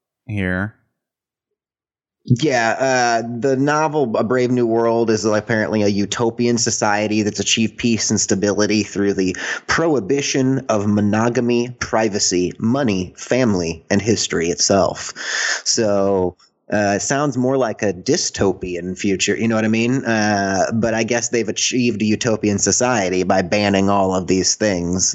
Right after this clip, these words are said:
Speaker 2: Um, you know, they give a, a long, detailed description here of the actual story behind the book, but it's, you know, apparently it takes place in New London, um,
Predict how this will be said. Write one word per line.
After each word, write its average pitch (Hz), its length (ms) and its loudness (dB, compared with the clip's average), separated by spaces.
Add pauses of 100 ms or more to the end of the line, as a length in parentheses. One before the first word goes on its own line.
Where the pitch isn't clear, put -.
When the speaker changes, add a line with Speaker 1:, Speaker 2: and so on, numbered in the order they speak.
Speaker 2:
Um, 92 480 0 (380)
you 107 80 2
know, 98 120 2
they 131 140 0
give 131 180 0
a, 104 160 0
a 104 140 2
long, 95 840 0
detailed 101 440 0
description - 500 0
here 92 320 2
of 92 140 0
the 101 100 2
actual 92 400 2
story 90 460 0
behind 92 420 0
the 90 80 0
book, 95 720 -2 (100)
but 92 300 0
it's, 95 300 -2
you 104 100 2
know, 95 80 2
apparently 101 480 0
it 104 80 0
takes 98 260 -2
place 98 320 0
in 95 280 0
New 101 480 2
London, 110 840 2 (460)
um, 90 1000 0